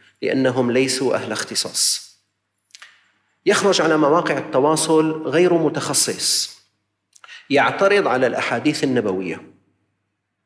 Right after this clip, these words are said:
وهو لا يعرف علم المصطلح، ويعترض على الآيات القرآنية وهو لا يحسن قراءتها نظرا من المصحف.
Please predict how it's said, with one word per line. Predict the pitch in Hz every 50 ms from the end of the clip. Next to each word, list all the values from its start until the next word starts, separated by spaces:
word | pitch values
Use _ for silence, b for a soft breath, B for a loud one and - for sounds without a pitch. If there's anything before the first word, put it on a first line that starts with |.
| _ _ _ _ _ _ _ _ _ _ _ _
وهو | 147 175 196 208 190 190 180 160
لا | 151 165 185 185
يعرف | 180 180 180 180 180 180 180 175 - - 185 185 190 190 190 190 - -
علم | - 147 147 139
المصطلح، | 131 131 120 120 - - - 104 92 - - - - - - - _ _ _ _ _ _ _ _ _ _ b b b b b b b b b b b b b b b b b
ويعترض | - - 143 156 160 151 160 156 208 208 208 202 185
على | 151 170 170 165
الآيات | 160 - 151 160 170 175 180 175 -
القرآنية | 180 170 - 190 - - 156 165 160 156 143 139 143 147 151 - - - - - -
وهو | - - 143 143 156 156
لا | 160 165
يحسن | 160 170 190 208 - - - 185 165 147
قراءتها | - - 143 131 139 127 - 135 - 170 151 160 156 143
نظرا | 139 139 135 151 143 143
من | 135 131 143 139
المصحف. | 135 143 139 143 - - - - - - - - - _